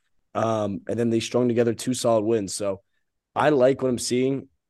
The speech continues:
out of teams who fire their head coach. And I think, I know the Panthers are really bad, but if there's ever a game that they're gonna cover, it's this one. Like, I think that they're gonna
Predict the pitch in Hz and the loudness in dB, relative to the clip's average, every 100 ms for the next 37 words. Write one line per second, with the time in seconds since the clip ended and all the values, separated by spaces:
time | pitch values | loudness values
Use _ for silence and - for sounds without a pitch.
0 | _ - 110 113 110 104 - 120 117 123 | _ -4 -2 0 -2 -4 -8 -4 -2 -2
1 | 117 113 - 104 113 110 110 110 - 107 | -4 -6 -2 0 0 0 -2 -4 -2 -4
2 | 127 - - _ _ - 113 113 107 104 | -4 -10 -18 _ _ -6 -4 -2 -2 -2
3 | 104 - - 110 101 117 117 110 - _ | -4 -6 -4 -4 -4 -2 -2 -2 -12 _
4 | _ _ _ _ _ 110 120 123 135 123 | _ _ _ _ _ 0 2 4 4 2
5 | 123 117 113 107 104 92 107 104 95 92 | -2 -2 -2 -4 -4 -6 -4 -4 -4 -4
6 | 107 104 _ _ _ _ _ 95 117 104 | -6 -8 _ _ _ _ _ -2 2 2
7 | - 110 107 117 117 123 120 127 104 104 | 0 -4 0 -2 0 0 2 0 0 -2
8 | 110 104 107 101 98 - 95 98 95 - | 0 -4 -4 -6 -6 -6 -6 -4 -6 -8
9 | 90 - 107 113 - _ _ - 95 - | -10 -6 -6 -6 -10 _ _ -8 -6 -4
10 | 98 101 117 110 113 107 104 110 | -4 -4 -4 -2 -2 -2 -2 -4